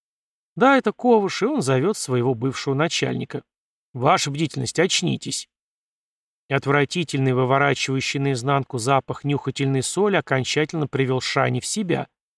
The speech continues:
Он открыл глаза. Высоко-высоко над ним плавал потолок допросной, чуть ниже маячила перепуганная физиономия Ковыша.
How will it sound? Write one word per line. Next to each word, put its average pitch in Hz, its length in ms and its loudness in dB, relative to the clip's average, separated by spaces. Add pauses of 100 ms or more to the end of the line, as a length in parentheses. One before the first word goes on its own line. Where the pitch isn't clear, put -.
(320)
Он 277 160 2
открыл 185 360 0
глаза. 143 480 0 (920)
Высоко-высоко 254 760 0
над 233 240 2
ним 254 180 2
плавал 226 380 2
потолок 202 420 0
допросной, 143 640 0
чуть - 240 -6
ниже 220 240 0
маячила 160 540 0
перепуганная 165 640 -2
физиономия 135 760 2
Ковыша. 131 600 -4